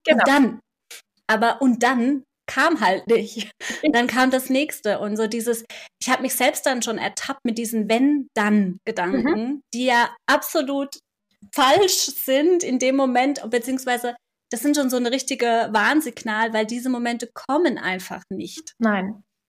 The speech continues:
Speaker 2: Ja.
Speaker 1: Und ich finde auch, was, also so ging's mir zumindest,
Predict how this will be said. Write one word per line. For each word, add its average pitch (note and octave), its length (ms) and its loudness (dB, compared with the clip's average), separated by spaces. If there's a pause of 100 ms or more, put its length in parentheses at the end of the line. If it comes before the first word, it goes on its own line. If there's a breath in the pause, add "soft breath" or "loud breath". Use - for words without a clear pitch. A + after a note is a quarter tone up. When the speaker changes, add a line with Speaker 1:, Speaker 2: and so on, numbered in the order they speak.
(180)
Speaker 2:
Ja. G3 280 -4 (420 loud breath)
Speaker 1:
Und A#3+ 360 4
ich A3+ 220 -2
finde A#3+ 600 6
auch, A3 420 0
was, G#3 220 0 (480)
also G#3 260 2
so G#3+ 160 0
ging's A3 360 2
mir C4+ 260 4
zumindest, G#3 720 0